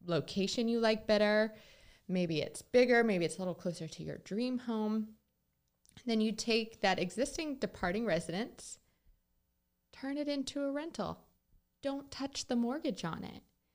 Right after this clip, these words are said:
One of the only things to that that I will forewarn everyone, especially if you're talking in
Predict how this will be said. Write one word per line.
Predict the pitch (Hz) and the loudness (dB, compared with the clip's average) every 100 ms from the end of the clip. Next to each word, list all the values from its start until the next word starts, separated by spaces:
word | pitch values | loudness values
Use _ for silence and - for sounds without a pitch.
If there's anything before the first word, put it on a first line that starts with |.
| _ _ _ _ _ _ _ _ 226 | _ _ _ _ _ _ _ _ 0
One | 254 247 | 2 4
of | 233 | 2
the | 233 - | 0 -4
only | - 277 330 320 311 - - _ _ _ _ | -2 0 0 0 -2 -6 -18 _ _ _ _
things | 277 269 269 302 - - - | 0 2 0 -2 -4 -8 -4
to | 247 214 185 175 185 | 4 6 6 4 -2
that | 196 185 208 - | 0 0 0 0
that | 240 220 | 4 6
I | 214 | 6
will | 214 202 190 185 190 233 262 - _ _ _ _ - | 4 4 4 6 6 4 0 -12 _ _ _ _ 2
forewarn | 185 196 254 220 190 | 4 4 4 0 0
everyone, | 185 180 185 170 165 | 0 0 0 0 -2
especially | 180 - 180 - 214 | -4 0 0 2 0
if | 185 196 | 0 2
you're | 185 | 0
talking | 185 - 185 180 196 175 | 0 -4 -4 -4 -4 -4
in | 175 175 170 | -2 -4 -4